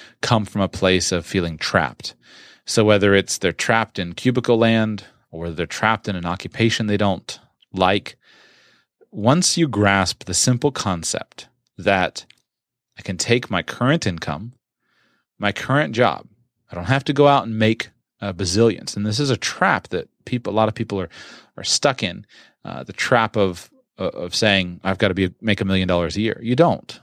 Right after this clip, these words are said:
And that's what's nice about the early retirement community. You don't have to go and make a million dollars a year. Uh, but once you recognize, "I can just take my current income, but what I can do is I can control my expenses."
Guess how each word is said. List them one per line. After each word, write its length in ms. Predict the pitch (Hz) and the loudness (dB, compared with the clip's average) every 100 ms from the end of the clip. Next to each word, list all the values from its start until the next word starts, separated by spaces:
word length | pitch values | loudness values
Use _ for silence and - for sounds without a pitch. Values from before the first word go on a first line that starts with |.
| - | -2
And 100 | 104 | 0
that's 180 | 113 | 2
what's 140 | 120 - | -2 0
nice 240 | 107 101 | 2 2
about 360 | 92 98 90 - - - _ | 2 2 2 -2 -20 -20 _
the 320 | 98 98 95 - | -2 2 2 2
early 180 | 98 | 2
retirement 420 | 90 - 117 104 - | 2 2 0 0 -4
community. 280 | 87 76 | -8 -6
You 120 | 85 110 | 0 2
don't 240 | 139 139 | 2 0
have 180 | 98 87 | -4 -6
to 80 | - | -4
go 120 | 90 | -4
and 100 | 82 | -2
make 160 | 82 85 | -6 -6
a 20 | |
million 240 | 82 80 | -6 -6
dollars 300 | 80 78 73 | -6 -6 -6
a 60 | 80 | -8
year. 200 | 71 - _ - - - _ _ | -10 -12 _ -20 -20 -20 _ _
Uh, 240 | 85 76 - _ _ _ _ _ | -10 -10 -16 _ _ _ _ _
but 180 | 120 104 | 2 4
once 240 | 117 156 175 | 2 2 4
you 60 | |
recognize, 420 | 147 139 120 110 | 4 4 2 2
"I 60 | 101 | 2
can 100 | 101 | 0
just 140 | 95 | -2
take 180 | - 107 | -2 -2
my 80 | 95 | -4
current 320 | - 139 135 | -2 2 2
income, 380 | 127 131 139 - | 2 0 -8 -10
but 120 | 98 | -8
what 140 | 101 110 | -2 -2
I 60 | |
can 180 | - 98 | -2 -4
do 200 | 113 185 | 0 2
is 80 | 123 | 2
I 80 | 107 | -2
can 140 | 95 | -6
control 400 | 95 95 135 143 | -8 -6 -2 0
my 140 | 123 | 0
expenses." 760 | 92 - - 139 117 - - - | -2 -4 0 0 0 -6 -14 -18